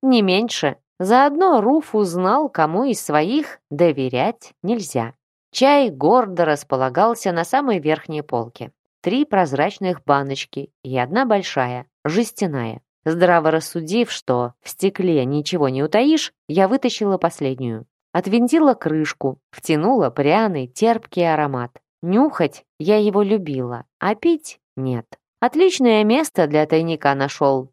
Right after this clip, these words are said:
нечего сказать. Не задумываясь, сыпанула через край черную колючую массу прямо в раковину. Показался краешек плотного конверта. "Кто у нас тут такой праведный? Свои же запреты нарушает".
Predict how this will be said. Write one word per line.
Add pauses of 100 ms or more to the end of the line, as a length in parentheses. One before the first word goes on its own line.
нечего
сказать. (280)
Не
задумываясь,
сыпанула
через
край
черную
колючую
массу
прямо
в
раковину. (220)
Показался
краешек
плотного
конверта. (1500)
"Кто
у
нас
тут
такой
праведный? (120)
Свои
же
запреты
нарушает".